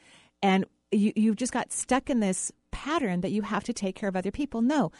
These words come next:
other people need to learn how to do compassion. Not you. You need to go and learn how to receive and laugh your head off and be silly and have fun and run through the streets naked.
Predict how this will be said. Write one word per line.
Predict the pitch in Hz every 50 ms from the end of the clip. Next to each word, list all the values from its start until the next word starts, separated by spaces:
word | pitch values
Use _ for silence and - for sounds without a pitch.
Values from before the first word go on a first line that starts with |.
| - - _ _ -
other | 240 269 330 339
people | - 277 285 - 277 254
need | 226 208 202
to | - 220
learn | 196 190 185 180
how | 196 190 196 190 180 180 - -
to | - 202
do | 180 185 180 170
compassion. | - - 190 190 202 202 202 202 - - - - - - - _ _ _ _ _ -
Not | 208 202 202 202 -
you. | - 190 202 226 233 175
You | 151 160 175 196 233
need | 262 285 254
to | - 226
go | 185 196 180 175 175
and | 175 175
learn | 180 175 175 196
how | 185 190 190
to | 180 175
receive | 165 170 165 - - - 220 214 196 185 -
and | - 202 190 185 - - - - _ _
laugh | 185 180 196 220 269 - -
your | 226 196
head | 185 185 202 214
off | 214 165 165 -
and | - 180
be | 165 208 202
silly | - - - 226 226 220 202 180
and | - 170 185
have | 190 190 180
fun | - - - - - 196 202 208 190 175
and | 170 165 156 151 - - - - - -
run | 190 202 233
through | 247 254 226
the | 233
streets | - - - 208 185 - -
naked. | - 180 175 175 170 - - - - -